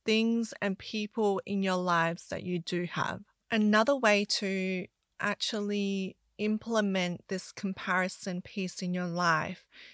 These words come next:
is to curate what you are exposed to. Because remember, you want to be able to protect your energy. If you want to be grateful for things, you need to be able to find those things in your life that you are grateful for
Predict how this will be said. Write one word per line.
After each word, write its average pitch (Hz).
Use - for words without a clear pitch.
is 220
to 190
curate 214
what 185
you 190
are 175
exposed -
to. -
Because 190
remember, 220
you 214
want 226
to 294
be 240
able 185
to -
protect -
your 190
energy. 175
If 220
you 247
want 277
to -
be 214
grateful 202
for 277
things, 277
you 220
need 214
to 233
be 202
able 185
to 190
find 220
those 240
things 196
in 190
your 185
life 175
that -
you 196
are 170
grateful 208
for 240